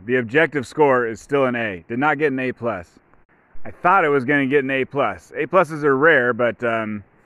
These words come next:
Spider-Man three, you know, the Spider-Man three of the third trilogy of Spider-Mans or whatever, the re-, most recent live-action Spider-Man, that one got an A plus, for instance.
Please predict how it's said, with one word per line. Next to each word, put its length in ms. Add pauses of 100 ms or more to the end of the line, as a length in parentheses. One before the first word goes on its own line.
(600)
Spider-Man 1120 (280)
three, 720 (120)
you 100
know, 140
the 220 (300)
Spider-Man 560
three 480 (180)
of 140
the 80
third 360
trilogy 520
of 100
Spider-Mans 720
or 140
whatever, 500
the 120
re-, 180
most 260
recent 440
live-action 680
Spider-Man, 600 (340)
that 160
one 120
got 200
an 40
A 140
plus, 320
for 140
instance. 380